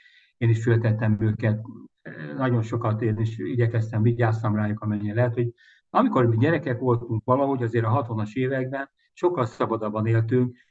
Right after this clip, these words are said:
ott lent, megint csak a Rókus teret tudom említeni, a Rókus tér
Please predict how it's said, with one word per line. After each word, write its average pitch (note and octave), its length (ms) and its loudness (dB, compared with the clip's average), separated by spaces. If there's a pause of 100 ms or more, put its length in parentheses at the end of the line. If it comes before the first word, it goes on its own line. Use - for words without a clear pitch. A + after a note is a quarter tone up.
(120)
ott D3+ 260 -2
lent, C3 320 -2
megint C3+ 340 -4
csak - 340 -8
a C3+ 60 -12
Rókus C3 280 -4
teret A2+ 240 -4
tudom A2 220 -2
említeni, C3 640 -2 (200)
a B2 120 -12
Rókus C3 360 -4
tér B2 400 -6